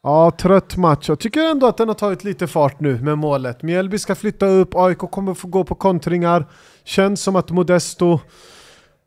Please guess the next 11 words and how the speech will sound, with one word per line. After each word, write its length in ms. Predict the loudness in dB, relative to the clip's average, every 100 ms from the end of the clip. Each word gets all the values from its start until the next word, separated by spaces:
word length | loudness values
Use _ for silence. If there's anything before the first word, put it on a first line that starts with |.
| -2
Pittas, 760 | -2 0 2 4 4 0 -14 -14
Koulibaly 580 | -2 0 2 2 4 0
känns 240 | 0 -2 0
som 100 | 0
en 140 | 4
bra, 520 | 6 8 8 8 6 2 -8
alltså, 220 | -4 -2
trio 480 | -2 0 0 2 0
att 60 | 0
kontra 420 | 0 0 0 -2
med. 180 | -2